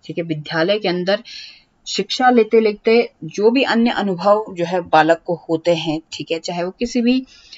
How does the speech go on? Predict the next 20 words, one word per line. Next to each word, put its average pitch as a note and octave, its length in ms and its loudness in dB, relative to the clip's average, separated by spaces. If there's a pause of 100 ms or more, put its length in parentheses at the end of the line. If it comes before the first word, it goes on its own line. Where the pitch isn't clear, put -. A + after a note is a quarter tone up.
(160)
माध्यम F3 380 0
से F3 120 -4
हो E3 160 4
रहे D3+ 180 0
हो, D#3 140 -4
खेल G#3 240 -2
के F#3+ 100 -6
माध्यम D#3 380 0
से D#3+ 140 -8
हो D3+ 160 -4
रहे C#3 120 -4
हो, - 160 -8
मतलब E3+ 240 -6
जो F#3+ 180 -2
भी A3 120 -2
वो, G3+ 180 -2
अ, - 300 -4
सहगामी F3 640 -2
स-, - 240 -20
अपनी F#3 340 -4